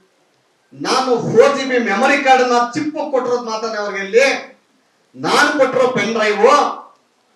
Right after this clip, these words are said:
ನನ್ನ ಹೆಂಡತಿ ಮೇಲೆ ಹಲ್ಲೆ ಮಾಡಿದ್ರಲ್ಲ, ಗಲಾಟೆ ಆಗಿತ್ತು, ಕುಟುಂಬದ ಫ್ಯಾಮಿಲಿ ಗಲಾಟೆ ಆಗಿತ್ತಲ್ಲ, ಆ ಪೆನ್ ಡ್ರೈವ್ ನ ಕೊಟ್ಟಿದ್ದು ನನ್ಗೆ ದೇವರಾಜೇಗೌಡರಿಗೆ ಅಂತಂದು ಹೇಳಿದ್ರೆ ದಯಮಾಡಿ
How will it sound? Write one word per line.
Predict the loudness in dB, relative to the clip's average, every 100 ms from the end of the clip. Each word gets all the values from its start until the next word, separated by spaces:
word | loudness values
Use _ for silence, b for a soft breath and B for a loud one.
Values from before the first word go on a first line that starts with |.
| _ _ -6
ನನ್ನ | 0 4 4
ಹೆಂಡತಿ | 4 0 0
ಮೇಲೆ | 2 4
ಹಲ್ಲೆ | 4 4
ಮಾಡಿದ್ರಲ್ಲ, | 2 0 -2
ಗಲಾಟೆ | 0 2 2
ಆಗಿತ್ತು, | 2 -2 -2
ಕುಟುಂಬದ | -2 -2 0
ಫ್ಯಾಮಿಲಿ | 2 4 4
ಗಲಾಟೆ | 2 0 -2
ಆಗಿತ್ತಲ್ಲ, | -2 -2 2 2 0 -10 _ _ _ -8 0
ಆ | 2 2
ಪೆನ್ | 2 2 2
ಡ್ರೈವ್ | 2 2
ನ | 0
ಕೊಟ್ಟಿದ್ದು | 0 0 -2 -2 -2
ನನ್ಗೆ | -4 -4 -4 -2 -4 -6 -10 -6
ದೇವರಾಜೇಗೌಡರಿಗೆ | -4 -4 -4 -6 -6 -6 -6
ಅಂತಂದು | -8 -10 -8
ಹೇಳಿದ್ರೆ | -8 -8 -6
ದಯಮಾಡಿ | -4 -2 -2